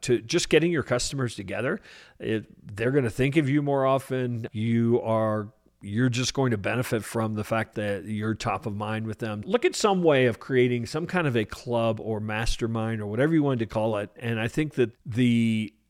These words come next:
thing that would motivate people to attend this or want to be a part of this is the idea that you're gonna teach them how to get more referrals. You're gonna teach them how to grow their business.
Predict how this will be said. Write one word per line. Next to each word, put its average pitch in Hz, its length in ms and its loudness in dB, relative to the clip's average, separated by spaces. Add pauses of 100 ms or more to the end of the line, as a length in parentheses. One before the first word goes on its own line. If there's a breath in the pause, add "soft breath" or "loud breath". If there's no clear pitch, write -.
(240)
thing 202 220 8
that 165 120 6
would 131 140 4
motivate 139 640 6
people 117 380 0
to 113 180 -4
attend 160 400 2
this 95 320 -6
or 120 180 2
want 135 320 4
to 131 100 2
be 104 140 -2
a 98 60 -4
part 107 280 -2
of 98 80 -6
this 101 220 -6
is 127 300 2
the 113 100 2
idea 110 300 0
that 107 140 -4
you're 110 160 -2
gonna 110 140 -2
teach 113 360 -2
them 104 100 0
how 104 180 -2
to 101 100 -4
get 101 200 -6
more 104 180 -4
referrals. 98 360 -4
You're 123 80 0
gonna 139 80 0
teach - 260 2
them 117 80 0
how 110 120 2
to 104 80 0
grow 107 260 -2
their 107 120 -2
business. 107 380 -4